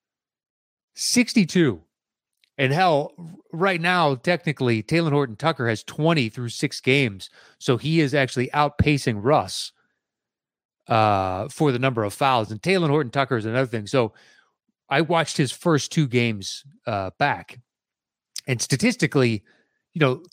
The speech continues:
they're good games. But I texted, uh, my Laker friends afterwards, and I'm like, "Do you like what you're seeing from Talen Horton-Tucker?" And they all, to a T, were like, "Listen, LeBron is out, and we need somebody to shoot right now." But I'm watching these games,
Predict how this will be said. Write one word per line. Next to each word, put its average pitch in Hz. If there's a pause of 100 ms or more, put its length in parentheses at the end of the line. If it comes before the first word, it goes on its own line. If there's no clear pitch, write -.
they're 170
good 156
games. 123 (580)
But 139
I 135
texted, 139 (120)
uh, 113 (460)
my 139
Laker 151
friends 120
afterwards, 120
and 127
I'm 123
like, 110 (760)
"Do 139
you 151
like 170
what 135
you're 123
seeing 120 (140)
from 117
Talen 131
Horton-Tucker?" 110
And 117
they 139
all, 160
to 160
a 120
T, 175
were 127
like, 113
"Listen, 127
LeBron 147
is 135
out, 127
and 117
we 117
need 127
somebody 123
to 95
shoot 151
right 110
now." 107
But 117
I'm 123
watching 151
these 113
games, 165